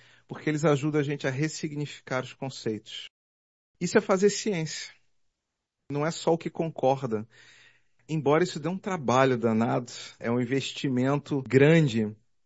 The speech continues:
E por isso que eu tenho tido uma preocupação também grande de, em alguns assuntos, a gente ir numa profundidade maior, mas a gente ficar muito na superfície da grande maioria das coisas. Porque, senão, também vocês surtam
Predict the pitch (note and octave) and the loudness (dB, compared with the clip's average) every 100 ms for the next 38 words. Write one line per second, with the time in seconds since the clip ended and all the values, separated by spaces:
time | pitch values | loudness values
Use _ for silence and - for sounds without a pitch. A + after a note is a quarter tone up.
0 | _ _ _ B2 A#2+ D3 F3+ - F#3 F3+ | _ _ _ -8 -2 0 0 2 0 2
1 | C3+ F3+ D#3+ D3+ D#3 - - C3+ - - | -2 -4 -4 -2 -4 -4 -2 0 0 -4
2 | D3 C#3+ D#3+ C3+ B2+ E3 B2 B2+ E3 D#3+ | -4 -2 -2 2 2 2 4 4 2 0
3 | A#2+ A2+ A2+ D3 F3 - D#3+ D#3+ F#3 A#3+ | -4 -8 -6 -4 -4 4 4 6 2 2
4 | G#3+ F3 - G3 A3+ A3+ E3+ F3 E3+ - | 2 0 0 -2 -2 0 -2 -2 -4 -4
5 | F3 E3+ D3+ C#3+ C#3+ - D3 C3 A#2+ A#2+ | 0 2 2 2 -2 -2 -6 -4 0 2
6 | B2 A#2 A#2 A2+ G#2+ G#2+ C#3+ C#3+ C3+ B2+ | 2 0 -2 0 0 0 0 0 -2 -2
7 | B2 C3+ C#3+ D#3+ - - - D#3 D#3+ F3 | -2 0 -2 -4 -6 -10 -8 -6 -6 -8
8 | F3 F3 F3+ - F3+ - E3 E3+ - - | -8 -8 -6 -4 -4 -6 -6 -6 -8 -12
9 | - A#2 C3+ C3+ F3 D#3+ D#3 D3 C3+ B2+ | -8 -2 2 4 2 2 4 6 6 6
10 | C3 A#2 G#2 - A#2 G2+ G2 - - C3+ | 2 2 -2 0 0 2 -2 -10 -10 -12
11 | - - - C#3 C#3+ D#3 E3 - - E3 | -12 -16 -6 -2 2 2 0 -4 -2 2
12 | F3 G#3 F#3 E3+ F3 F3+ - F#3+ - - | 0 2 0 0 -2 -2 -2 -4 -4 -6
13 | F3 - - G3+ A#3+ | -6 -6 -4 -2 -4